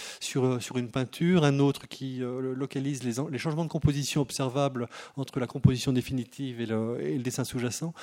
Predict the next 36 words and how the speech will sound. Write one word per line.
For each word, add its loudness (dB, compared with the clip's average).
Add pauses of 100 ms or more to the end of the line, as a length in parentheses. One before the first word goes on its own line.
(180)
Ça -2
donne -2
donc -8
lieu -2
à -2
beaucoup -8
de, -4
de, -6
de -10
manipulations, -2
de, -6
de, -10
de, -16 (220)
de -12 (500)
d'ébauches 2 (360)
qui -12
sont -2
assez -2
parlantes -2
visuellement -4
et -4
qui -12
permettent -4
donc -6
de -10
faire -12
progresser -4
la, -8 (540)
la, -6
la -4
recherche 2 (260)
tout -2
en 2
se -4
laissant, 0
euh, -6